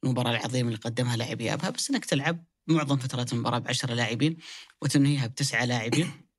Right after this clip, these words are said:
<coughs> ضد الأهلي في جدة، ويخسر الأهلي، هي كانت كارثة جدا بالنسبة للهلاوي. لكن الجيد إنه ردة الفعل اللي كانت بعد ال-، ذيك الخسارة إيجابية من لاعبي الأهلي، والفوز بثلاث أهداف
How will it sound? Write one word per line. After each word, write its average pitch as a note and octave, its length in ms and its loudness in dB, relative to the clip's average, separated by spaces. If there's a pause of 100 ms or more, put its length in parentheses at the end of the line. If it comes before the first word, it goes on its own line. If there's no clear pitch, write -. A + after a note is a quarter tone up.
(200)
<coughs> - 460 -14
ضد D#3+ 200 4
الأهلي C3 340 2
في C#3 140 2
جدة، E3+ 400 -2 (760)
ويخسر D#3 580 4
الأهلي، F3 360 2 (120)
هي B2+ 60 2
كانت B2+ 520 2
كارثة A#2 420 -2
جدا A#2 360 -2
بالنسبة - 440 -2
للهلاوي. A#2+ 680 0
لكن F3 220 2
الجيد E3+ 340 2
إنه C#3+ 160 6
ردة C#3+ 300 2
الفعل C#3 340 0
اللي B2 140 0
كانت B2+ 420 0
بعد B2 220 0
ال-، A#2+ 200 -2 (440)
ذيك C3+ 220 2
الخسارة C3+ 460 2
إيجابية C3+ 580 2
من B2 280 2
لاعبي A#2+ 440 -2
الأهلي، C3+ 340 0
والفوز C3 420 2
بثلاث A#2+ 260 -2
أهداف A#2+ 340 -2